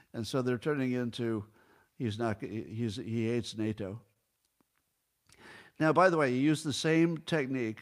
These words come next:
negotiating technique with Putin, and he brags about it, that he would, uh,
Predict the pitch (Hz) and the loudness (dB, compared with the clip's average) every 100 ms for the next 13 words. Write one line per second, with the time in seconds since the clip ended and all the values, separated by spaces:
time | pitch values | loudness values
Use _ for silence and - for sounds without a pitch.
0 | - 120 120 120 139 120 113 127 113 127 | -8 -4 -2 -2 -2 -4 -2 -4 -4 -4
1 | 123 117 107 101 175 147 107 143 - 127 | -6 -4 -8 -4 -2 -2 -4 -6 -2 -2
2 | 120 147 165 123 95 87 90 - _ _ | 0 0 0 -6 -8 -10 -12 -18 _ _
3 | _ _ _ _ _ _ _ _ - 135 | _ _ _ _ _ _ _ _ -2 2
4 | 117 135 127 117 113 110 107 104 | 4 4 4 2 4 4 4 0